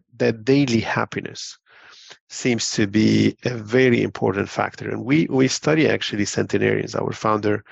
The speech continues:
Professor Longo, and, and, and he has a chapter and, and, and a lot of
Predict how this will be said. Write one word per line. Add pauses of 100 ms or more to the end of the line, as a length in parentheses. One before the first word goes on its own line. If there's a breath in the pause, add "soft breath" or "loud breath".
(360 loud breath)
Professor
Longo,
and,
and,
and
he
has
a
chapter
and,
and,
and
a
lot
of